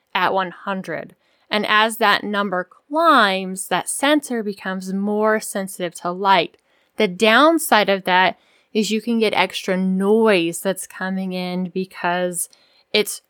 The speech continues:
triggering or affecting in the way that, oh, we've got light here where we actually don't.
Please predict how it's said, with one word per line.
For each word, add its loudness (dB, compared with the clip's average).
triggering 2
or 4
affecting -2
in -2
the -2
way 2
that, 0
oh, 4
we've -4
got 0
light 0
here -4
where -4
we -8
actually -8
don't. 4